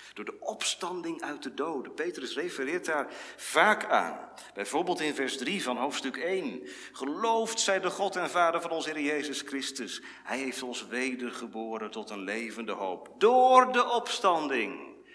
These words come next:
van Jezus Christus uit de doden."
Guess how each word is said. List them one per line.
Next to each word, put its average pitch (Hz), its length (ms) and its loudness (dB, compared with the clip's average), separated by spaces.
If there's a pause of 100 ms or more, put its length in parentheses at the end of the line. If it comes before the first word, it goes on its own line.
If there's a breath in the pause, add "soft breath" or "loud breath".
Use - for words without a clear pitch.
(180 loud breath)
van 85 200 -14
Jezus 135 420 -2
Christus - 560 -10
uit 82 480 -6 (540)
de - 120 -20
doden." 90 460 -8